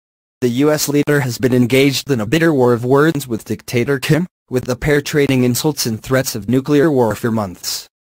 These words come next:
But although Mister Trump warned the tyrant, "Do not try us while insult," this week, he refrained from the sort of personal insults he has previously used, including labeling Kim Little Rocket Man.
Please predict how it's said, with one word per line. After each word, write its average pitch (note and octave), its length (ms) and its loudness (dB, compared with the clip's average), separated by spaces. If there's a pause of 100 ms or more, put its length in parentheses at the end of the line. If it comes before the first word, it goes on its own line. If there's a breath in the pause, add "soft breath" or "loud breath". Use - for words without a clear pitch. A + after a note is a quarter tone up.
(340)
But D#3+ 120 0
although C#3 280 2
Mister C3 360 -2
Trump C3 380 -2
warned F3 260 2
the C#3 120 -4
tyrant, C3+ 520 0
"Do A2 120 -4
not C3 240 -4
try C3+ 220 2
us C3+ 180 0
while D#3+ 200 4
insult," D3 420 0
this C#3+ 220 -4
week, F2+ 260 -10 (220)
he C#3+ 120 0
refrained D#3+ 460 2
from D3 200 -4
the C3 80 0
sort C#3 240 2
of A#2+ 120 -4
personal D#3 420 -2
insults B2+ 460 0
he D#3+ 140 2
has D3 160 0
previously G3+ 520 0
used, F#3 560 2 (220)
including D3 520 0
labeling C3+ 460 0
Kim D#3+ 220 0
Little C3 260 0
Rocket D3 380 0
Man. G2+ 360 -4